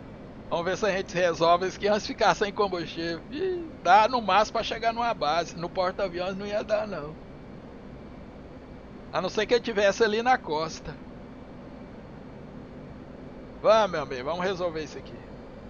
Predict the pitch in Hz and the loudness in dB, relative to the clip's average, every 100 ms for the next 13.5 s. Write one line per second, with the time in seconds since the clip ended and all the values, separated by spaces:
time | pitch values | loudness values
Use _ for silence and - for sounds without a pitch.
0 | - - - - - - - - - - | -14 -16 -16 -14 -14 -12 -12 -12 -12 -14
1 | - - 131 139 170 - - - - - | -14 -6 0 0 0 -6 -12 -14 -12 -6
2 | 131 143 175 139 107 131 139 143 180 151 | -6 -6 -6 -6 -6 -6 -6 -6 -8 -10
3 | - 1047 1047 1047 1017 - 988 1017 1047 135 | -12 -14 -12 -12 -12 -12 -12 -12 -4 2
4 | 160 156 190 180 160 170 180 160 180 190 | 2 0 0 2 2 4 2 2 0 4
5 | 190 170 143 131 127 117 - - - - | 6 4 0 -8 -12 -14 -14 -16 -16 -16
6 | - - - - - - - - - - | -16 -16 -16 -16 -16 -16 -16 -16 -16 -16
7 | - - - - - - - - - - | -16 -16 -14 -14 -16 -16 -16 -16 -16 -16
8 | - - - - - - - - - - | -16 -16 -16 -16 -16 -16 -16 -16 -16 -16
9 | - - - - - - - - 143 160 | -16 -16 -16 -16 -16 -14 -14 -2 0 0
10 | 170 - 170 143 160 156 143 131 123 110 | -2 0 0 2 0 0 -4 -8 -10 -10
11 | - - - - - - - - - - | -14 -16 -16 -14 -14 -14 -16 -16 -16 -16
12 | - - - - 165 220 226 233 226 - | -16 -16 -16 -4 2 2 6 6 6 4
13 | 214 196 - 220 208 | 2 0 4 10 10